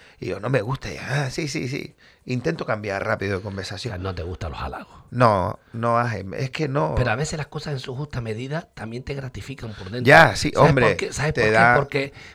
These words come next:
Speaker 2: porque es como una bombona de, es como
Speaker 1: Sí.
Speaker 2: una bomba de gasolina
Speaker 1: Sí.
Speaker 2: que te empuja.
Speaker 1: Sí, sí.
Speaker 2: Porque tú también te decaes.
Speaker 1: Oh, oh.
Speaker 2: Habrá días que,
Speaker 1: Ajá.
Speaker 2: habrá días que, que vas a, a, a, a paso lento para, para poner tres botellines.
Speaker 1: Mm.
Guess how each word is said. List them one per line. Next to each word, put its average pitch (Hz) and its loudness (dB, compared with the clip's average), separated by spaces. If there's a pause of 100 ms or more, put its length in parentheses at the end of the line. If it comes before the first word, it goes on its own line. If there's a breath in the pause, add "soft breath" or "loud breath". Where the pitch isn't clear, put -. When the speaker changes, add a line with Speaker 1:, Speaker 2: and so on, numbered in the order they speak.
Speaker 2:
porque - -6
es 139 -4
como 170 -6
una 170 -4
bombona 156 -2
de, 143 -4
es - -8
como - 0
Speaker 1:
Sí. 135 6
Speaker 2:
una 156 6
bomba 170 2
de 160 0
gasolina 143 -4
Speaker 1:
Sí. 127 0 (160)
Speaker 2:
que 151 -4
te 135 -4
empuja. 151 -4
Speaker 1:
Sí, 131 -2
sí. 139 -2
Speaker 2:
Porque 127 2
tú 127 -4
también 127 -4
te 214 0
decaes. 185 -2 (360 soft breath)
Speaker 1:
Oh, 107 6 (100)
oh. 123 2
Speaker 2:
Habrá 123 4
días 147 2
que, 123 4
Speaker 1:
Ajá. 117 0
Speaker 2:
habrá 127 0
días 156 -2
que, 156 -2 (240 loud breath)
que 123 -6
vas 131 -2
a, 143 -2
a, 127 -6
a, - 2
a 110 -6
paso 135 0
lento 151 -2
para, 151 2
para 131 0
poner 127 -2
tres 131 -6
botellines. 117 -2 (100)
Speaker 1:
Mm. 107 -12